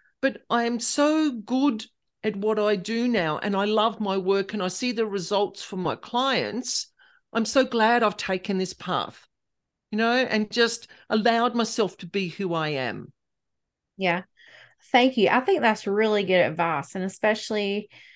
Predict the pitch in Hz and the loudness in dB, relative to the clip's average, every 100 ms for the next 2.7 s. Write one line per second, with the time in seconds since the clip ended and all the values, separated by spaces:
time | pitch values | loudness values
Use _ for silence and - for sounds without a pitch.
0 | _ _ 190 185 180 165 185 208 208 196 | _ _ -2 0 0 -2 -2 2 2 2
1 | 190 190 185 - 180 175 185 180 170 165 | 0 0 0 0 -4 -2 -4 0 0 0
2 | - - - 196 185 180 180 | -2 -6 -6 -2 0 0 -2